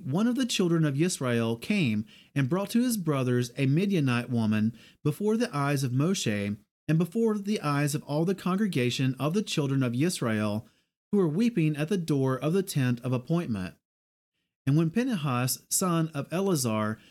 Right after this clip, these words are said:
son of Aaron, the priest, saw it, he rose up from among the congregation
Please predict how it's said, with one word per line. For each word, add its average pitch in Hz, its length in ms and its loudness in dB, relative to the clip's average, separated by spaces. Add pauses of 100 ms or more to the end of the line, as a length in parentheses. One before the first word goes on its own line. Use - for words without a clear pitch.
(120)
son 196 360 0
of 160 200 -4
Aaron, 117 560 0
the 143 120 -2
priest, 190 500 0
saw 202 320 -2
it, 101 300 -4 (360)
he 196 80 4
rose 208 320 2
up 160 200 0
from 156 140 4
among 151 340 2
the 208 80 2
congregation 131 960 0